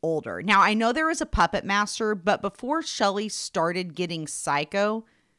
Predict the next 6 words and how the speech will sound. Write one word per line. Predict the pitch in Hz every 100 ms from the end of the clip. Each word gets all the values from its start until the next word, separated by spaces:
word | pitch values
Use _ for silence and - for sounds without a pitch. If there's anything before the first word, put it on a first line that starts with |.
| _ _
she | - - 254
made | 285 247 226
Paris's | 214 170 190 - - 214 202 214 - -
dream | 190 180 170 202
come | - 247 254
true. | 427 440 -